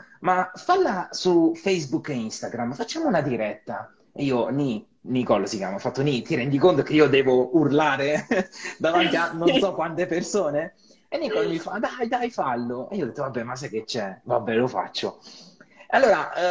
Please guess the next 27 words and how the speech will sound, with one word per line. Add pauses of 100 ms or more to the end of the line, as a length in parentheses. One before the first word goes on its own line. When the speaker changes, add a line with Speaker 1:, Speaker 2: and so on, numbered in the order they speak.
Speaker 1:
ehm,
il
giorno
dopo
scrivo:
"Stasera
ci
alleniamo
tutti
insieme,
eh,
la
lezione
di
Warrior
con
Daniele." (800)
Vado
a
fare
la
diretta (640)
tra
Instagram,
Facebook,
Zoom
e